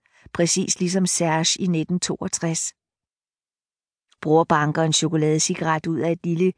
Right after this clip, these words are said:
guldetui, lader den hænge og dingle i den ene mundvig. Bror synes indimellem, det er lidt synd for forældrene, at de har fået ham som søn.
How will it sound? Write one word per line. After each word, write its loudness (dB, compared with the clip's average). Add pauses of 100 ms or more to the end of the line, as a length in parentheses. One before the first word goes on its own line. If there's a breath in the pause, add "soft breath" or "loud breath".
(240)
guldetui, -2 (480)
lader 4
den 2
hænge 4
og -4
dingle 2
i -2
den 0
ene 2
mundvig. 0 (1040)
Bror 2
synes 0
indimellem, 2
det 0
er 0
lidt -2
synd -2
for -4
forældrene, -2 (380)
at 0
de 4
har 4
fået 4
ham 0
som -4
søn. -2